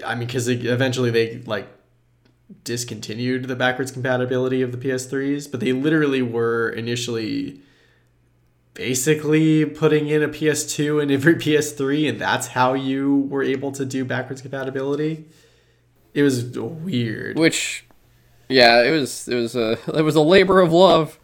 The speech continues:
Speaker 1: Like,
Speaker 2: Um,
Speaker 1: like, I, there weren't too many times that I used that ability on my original P S three, but, like, it basically, when you put a P S two game in your console, it straight up booted into a play-, a PlayStation two boot up screen.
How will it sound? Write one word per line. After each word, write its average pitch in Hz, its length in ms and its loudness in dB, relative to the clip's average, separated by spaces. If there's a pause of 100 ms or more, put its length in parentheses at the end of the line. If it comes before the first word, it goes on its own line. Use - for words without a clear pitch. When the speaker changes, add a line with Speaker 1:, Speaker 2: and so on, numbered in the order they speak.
Speaker 1:
Like, 123 340 0
Speaker 2:
Um, 135 400 8
Speaker 1:
like, 135 260 4
I, 135 300 2
there 139 200 2
weren't 165 360 2
too - 140 -4
many 139 180 -2
times 127 300 -2
that 127 100 -2
I 110 60 0
used 113 460 -6
that 139 160 0
ability 147 360 0
on 147 120 -2
my 147 140 -2
original 147 320 -4
P 147 160 -4
S 143 160 -4
three, 151 260 -4
but, - 160 -8
like, 117 260 -4
it 123 220 -4
basically, 151 480 -2
when 135 160 0
you 123 100 -4
put 123 160 -6
a 113 60 -8
P 117 180 -6
S 113 140 -8
two 101 200 -8
game 113 240 -6
in 139 540 -8
your 147 300 -6
console, 156 720 -6 (420)
it 139 180 0
straight 143 300 0
up 123 260 -2
booted 110 380 -4
into 107 320 -8
a 95 100 -4
play-, 98 320 -8
a - 120 -16
PlayStation 104 500 -8
two 85 380 -12
boot 82 160 -14
up - 100 -20
screen. - 480 -16